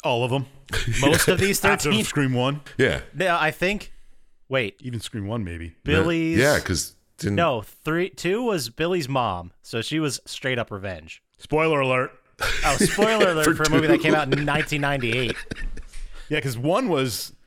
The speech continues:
Speaker 1: the guy and serial killer, and it was because his mom was fucked over by whatever else, his
Speaker 3: Yeah.
Speaker 1: mom or whatever.
Speaker 3: Yeah, some weird shit. I don't remember.
Speaker 2: Hit Billy Loomis's, Skeet Ulrich's mom, uh,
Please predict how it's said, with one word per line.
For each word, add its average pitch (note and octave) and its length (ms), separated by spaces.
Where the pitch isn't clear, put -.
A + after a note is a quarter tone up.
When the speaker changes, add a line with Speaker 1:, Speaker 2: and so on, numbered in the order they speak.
Speaker 1:
the A#2 80
guy C3+ 380
and G#2+ 420
serial C#3 300
killer, G2+ 400
and G#2 220
it G#2 40
was G#2 100
because A2 440
his G2 260
mom A2 540
was - 300
fucked - 260
over G#2+ 220
by G2 520
whatever G#2 360
else, E2+ 120
his D#2+ 220
Speaker 3:
Yeah. - 0
Speaker 1:
mom - 180
or F2 60
whatever. C#2 240
Speaker 3:
Yeah, - 40
some D2 240
weird C2+ 340
shit. C2 260
I - 80
don't C2+ 140
remember. C2 340
Speaker 2:
Hit F3 420
Billy G3+ 340
Loomis's, F3 840
Skeet F3 340
Ulrich's D#3 580
mom, A2+ 600
uh, A2 340